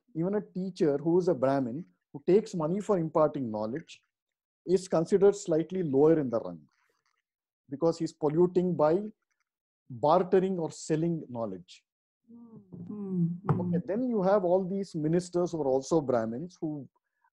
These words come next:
Speaker 1: uh, engage in administration, whatever. Uh, they don't, they are complete. See, anything which takes you away from the path of spirituality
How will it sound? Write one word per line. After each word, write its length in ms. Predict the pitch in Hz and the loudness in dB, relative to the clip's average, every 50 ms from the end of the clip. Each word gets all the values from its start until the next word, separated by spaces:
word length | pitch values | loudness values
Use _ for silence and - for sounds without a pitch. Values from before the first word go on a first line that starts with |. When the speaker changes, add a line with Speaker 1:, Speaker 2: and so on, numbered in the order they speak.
| - 131 | -12 -10
Speaker 1:
uh, 80 | 131 - - 131 | -10 -8 -6 -4
engage 420 | 143 143 143 151 151 151 147 123 135 | -4 -4 -2 0 0 0 0 0 0
in 300 | 135 123 120 113 107 113 - 123 | -2 -2 -2 -4 -6 -8 -10 -10
administration, 1040 | 127 120 127 135 135 135 131 - - - 113 107 104 - - - 135 151 156 139 123 - 127 | -8 -6 -4 -2 -2 -2 -2 -4 -8 -10 -8 -8 -8 -10 -12 -12 -10 -10 -10 -10 -12 -12 -10
whatever. 440 | 120 120 117 107 104 98 113 156 160 _ _ _ _ _ _ _ _ _ _ - | -8 -8 -6 -6 -6 -6 -8 -10 -10 _ _ _ _ _ _ _ _ _ _ -14
Uh, 420 | - - - 160 156 156 151 147 - - - - - - - - _ _ _ _ _ _ _ _ - 170 | -10 -6 -6 -4 -4 -4 -6 -8 -10 -12 -16 -20 -20 -20 -20 -20 _ _ _ _ _ _ _ _ -14 -4
they 220 | 170 202 208 214 | 2 4 4 6
don't, 280 | 196 202 196 196 175 170 160 175 | 6 4 2 0 -4 -10 -10 -4
they 180 | 180 165 190 196 | 2 4 6 6
are 220 | 208 208 202 202 - _ _ _ _ _ - | 6 6 4 2 -4 _ _ _ _ _ -4
complete. 340 | 180 175 170 - 208 202 - _ - | -4 -2 -2 -4 -8 -10 -10 _ -10
See, 240 | - 226 208 147 - - - | -6 -6 -6 -6 -6 -6 -4
anything 560 | 165 190 226 220 233 - 247 233 233 220 180 | -2 -2 -2 -2 -4 -4 -4 -4 -2 -2 -2
which 320 | 160 185 185 185 - - - - | -4 -4 -4 -6 -12 -20 -10 -4
takes 320 | 165 170 190 180 - - | 0 0 0 0 -2 -2
you 140 | 208 202 170 | 0 2 4
away 220 | 143 131 156 165 180 | 4 4 4 2 2
from 220 | 180 - 156 151 | 0 -2 -4 -2
the 80 | 147 147 | -4 -4
path 240 | - - 131 135 135 - | -2 -2 -2 -2 -2 -4
of 80 | 143 - | -8 -10
spirituality 600 | - - - 104 98 - - 98 85 76 - | -10 -14 -14 -14 -14 -14 -14 -14 -14 -14 -14